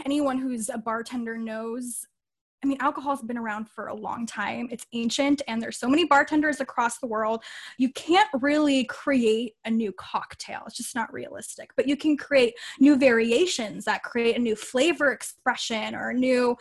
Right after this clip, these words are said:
um, intricate design for a cocktail that make it much different. Um, so yes, I've created these expressions, or at least interpreted some witchcraft ideas for a few of the cocktails, like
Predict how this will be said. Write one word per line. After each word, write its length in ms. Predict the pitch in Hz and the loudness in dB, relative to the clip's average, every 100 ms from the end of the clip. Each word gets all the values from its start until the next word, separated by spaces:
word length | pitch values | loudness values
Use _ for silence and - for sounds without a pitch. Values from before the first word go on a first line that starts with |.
| - - - | -8 -18 -6
um, 480 | 233 220 214 220 233 - | 0 0 0 -6 -10 -4
intricate 800 | 277 277 269 247 262 233 - - - | -2 -2 -4 -4 -2 -2 -4 -8 -4
design 680 | 240 214 262 320 320 240 226 | -2 2 4 6 6 4 0
for 160 | 240 | -2
a 60 | - | -4
cocktail 400 | - 220 - 226 | 0 -2 0 -4
that 100 | 220 | 0
make 200 | 254 311 | 0 2
it 120 | - - _ | 0 -2 _
much 300 | 254 240 240 240 | 4 4 0 -4
different. 520 | 233 233 466 659 - - - - - | -4 -2 0 -2 -4 -10 -14 -12 4
Um, 360 | 285 277 262 262 | 8 10 8 6
so 680 | - 269 254 247 240 247 240 _ | 6 8 10 8 8 4 0 _
yes, 420 | 254 285 - - - | 2 2 2 -2 2
I've 180 | 277 | 2
created 480 | 269 - 349 370 349 | 2 0 2 4 2
these 280 | 311 311 294 | 0 0 -2
expressions, 960 | 285 - - 285 285 - 277 254 254 247 | -4 -6 0 2 2 2 0 2 0 0
or 200 | 233 226 | -2 -2
at 120 | 220 | -4
least 320 | 247 247 - | -4 -6 -6
interpreted 520 | 247 - 233 233 214 | -8 -6 -8 -6 -6
some 160 | - 226 | -6 -6
witchcraft 580 | 214 - - 185 - - | -6 -6 -2 -2 -4 -6
ideas 400 | 214 202 196 - | -6 -4 -8 -8
for 140 | - | -10
a 60 | 196 | -10
few 180 | - 214 | -10 -10
of 80 | |
the 60 | 202 | -12
cocktails, 560 | - 185 - 214 190 - | -6 -6 -6 -8 -10 -10
like 220 | - | -16